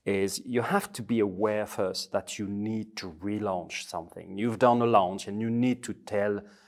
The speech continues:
the story differently. So first of all, it's among the founders to say, you know, "We're ready to do this and we have to do it regularly." I, I believe we'll talk about it. But above all, if I defining, uh, relaunch is a wake-up call.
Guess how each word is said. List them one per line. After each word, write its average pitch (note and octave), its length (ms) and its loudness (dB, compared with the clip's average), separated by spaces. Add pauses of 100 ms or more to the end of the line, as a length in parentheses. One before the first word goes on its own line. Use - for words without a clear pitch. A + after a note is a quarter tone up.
(140)
the C3 80 0
story G#2 400 2
differently. C3 640 -2 (300)
So - 160 2
first G3+ 280 4
of C#3+ 80 10
all, B2+ 100 8
it's A2+ 220 2
among A#2 280 2
the D3 80 4
founders G2+ 520 -4
to A2 100 -8
say, G#2+ 220 -2
you G#2 100 0
know, A2+ 140 0
"We're A2 220 -2
ready A#2 500 0
to - 180 -10
do F#2+ 220 -6
this - 420 -8 (300)
and A#2 200 2
we C3 120 4
have D#3+ 320 -6
to A#2+ 100 -8
do A2+ 220 -4
it G#2+ 200 -4
regularly." G#2 540 2
I, G2+ 300 -2
I G#2+ 60 -2
believe A2+ 260 0
we'll A2 160 -2
talk - 420 -8
about F2+ 380 -10
it. F2+ 220 -6 (500)
But A#2+ 100 6
above F3 240 8
all, F3 140 6
if A2 180 2
I A#2+ 120 4
defining, A#2 600 -2
uh, G2 120 -4
relaunch D#3 420 2
is A2 80 -2
a A2 60 -4
wake-up F#2+ 440 -4
call. - 260 -16